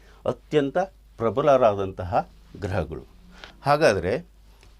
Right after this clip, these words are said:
ಇದರಲ್ಲಿ ಯಾರು ಅತ್ಯಂತ ಪ್ರಬಲರು ಅಂತ ಕಂಡುಹಿಡಿಬೇಕು. ಈಗ ನಾಲ್ಕು ಐದು ಗ್ರಹಗಳು ಬಂದಿದ್ದಾವೆ, ಇದರಲ್ಲಿ ಅತಿ ಪ್ರಬಲರು ಯಾರು ಹಾಗೆ ಕಂಡುಹಿಡಿಬೇಕು ಅಂತಂದರೆ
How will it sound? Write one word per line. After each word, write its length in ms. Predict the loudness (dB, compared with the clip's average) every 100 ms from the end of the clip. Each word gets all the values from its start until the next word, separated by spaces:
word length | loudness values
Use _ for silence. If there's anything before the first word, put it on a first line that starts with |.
| -20 _ _ _ -20 -20 -20 -20 -20 -20 -20 -20 _ -4
ಇದರಲ್ಲಿ 800 | 0 2 4 4 4 2 0 -2 -12 _ -20 -20 -20 _ _ _ _ -10
ಯಾರು 420 | 2 4 6 4
ಅತ್ಯಂತ 520 | 0 -2 0 2 4 2
ಪ್ರಬಲರು 800 | 0 0 0 -2 -4 -6 -10 -18 -8
ಅಂತ 220 | -6 -4
ಕಂಡುಹಿಡಿಬೇಕು. 720 | -4 -6 -12 -14 -16 -20 -20 _ _ _ -8
ಈಗ 180 | -4 -2
ನಾಲ್ಕು 560 | 2 2 2 -4 -20 -12 2
ಐದು 280 | 2 4 4
ಗ್ರಹಗಳು 460 | 4 2 2 0
ಬಂದಿದ್ದಾವೆ, 360 | -4 -8 -10 -14 _ _ _ -2
ಇದರಲ್ಲಿ 600 | 2 4 4 4 2 -4 -20 -20 _ _
ಅತಿ 260 | -6 -2 -4
ಪ್ರಬಲರು 500 | -2 0 2 2 4
ಯಾರು 440 | 2 0 -2 -10 -16 -20 -20 -20
ಹಾಗೆ 400 | -2 2 4 2
ಕಂಡುಹಿಡಿಬೇಕು 600 | 0 -2 -2 -4 -8 -8
ಅಂತಂದರೆ 580 | -12 -12 -14 -8 -8 -8